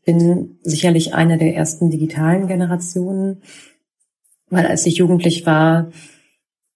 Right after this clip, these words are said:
es gerade losging, dass man auch zu Hause einen Computer hatte und ins Internet gehen konnte und zumindest so ein bisschen mehr mitbekam, als vielleicht der Schulunterricht oder die eigene Stadtbücherei einem geboten hat.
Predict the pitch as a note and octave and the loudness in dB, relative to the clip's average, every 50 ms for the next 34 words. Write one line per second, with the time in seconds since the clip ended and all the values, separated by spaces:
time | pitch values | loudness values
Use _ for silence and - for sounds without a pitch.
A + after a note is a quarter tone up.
0 | _ _ _ _ _ - _ _ _ _ _ - F#3 E3 - - - D#3+ D3+ D#3 | _ _ _ _ _ -20 _ _ _ _ _ -4 -2 -2 -2 0 0 2 2 2
1 | D#3 D#3+ G3+ A3+ - - A#3 G3+ F#3 E3+ D#3+ E3 E3+ D#3+ - - - - - - | 2 2 2 0 0 0 0 0 0 0 0 0 -2 -2 -2 -4 -8 -10 -6 -4
2 | E3 D3 D#3 D#3+ D#3+ D#3+ E3+ D#3+ D#3+ - E3 D#3+ E3 G#3+ G#3 G3+ F#3 F3 D#3+ E3 | -2 0 0 0 2 2 0 0 0 0 -2 -2 -2 -2 -2 0 0 2 2 0
3 | E3 E3+ F3+ F3 E3+ E3+ E3+ E3+ E3+ F3 E3+ E3 - E3 - - - E3+ E3 F3+ | 0 0 0 2 2 2 2 0 0 -2 -4 -4 -4 -6 -6 -2 -2 0 0 2
4 | F3 E3 D#3+ D#3+ D#3+ - - F3 F3 F3 F3 F3+ F3 F3 - - F3 E3+ F3 F3 | 2 2 0 0 -2 -2 0 2 2 4 4 2 0 -2 -2 -2 0 0 0 0
5 | F3 F#3 F3 - - D#3+ D#3+ - - E3 D#3+ D#3+ E3 E3 E3+ E3+ E3+ E3+ - E3 | 0 0 0 0 -2 -4 -4 -2 0 0 2 2 4 2 2 2 0 -2 -2 -2
6 | D#3 D3 F3+ E3+ - - - F#3+ F3+ E3+ E3 E3 E3 E3 - - _ _ _ _ | -2 -2 -2 -4 -4 -4 -2 -2 0 2 2 0 0 -2 -6 -14 _ _ _ _
7 | _ _ _ - F3 E3+ E3 E3+ F#3 F3 - - - - - - E3+ E3 E3 E3 | _ _ _ 0 2 4 4 2 2 0 -4 -8 -10 -8 -4 0 2 2 2 2
8 | D3+ - D#3+ D3+ - - - - - - - E3+ D#3 D3+ C#3+ - - - - - | 2 -2 -4 -4 -2 -2 -4 -4 -6 -4 -2 0 0 0 0 -2 -2 -2 0 0
9 | F#3+ F#3+ F#3+ F3+ E3 F3 E3 D#3 - - - - D3+ D3+ D3 D#3 - G3 - - | 0 0 2 0 0 0 -2 -2 -4 -6 -6 -4 -2 0 0 0 -2 -4 -6 -8
10 | - E3 D#3+ C#3+ D3 D#3 D3+ - - F3+ F3 F3 - F3 E3+ E3 D#3 C#3+ D3 D3 | -6 -4 -4 -2 -2 -4 -4 -4 -4 -4 -6 -4 -6 -4 -2 -2 -2 -2 -2 -4
11 | D#3 D#3+ D3+ D3+ D3 D3 D3 D#3+ D#3 - D3+ D3+ D3 - - E3+ D3+ D3 D#3+ D#3+ | -2 -2 -2 -2 -2 -2 -4 -6 -6 -6 -6 -6 -6 -2 -2 0 0 2 0 -2
12 | - | -4